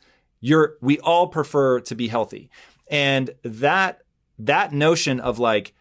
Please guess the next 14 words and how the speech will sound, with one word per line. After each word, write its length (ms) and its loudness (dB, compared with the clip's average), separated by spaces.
can 160 2
we 120 4
just 180 0
fucking 380 -2
decide 560 2
what 400 0
we 280 0
actually 480 -2
want? 480 -2
Because 360 2
my 220 2
thing 160 -2
is 100 -2
this, 260 -2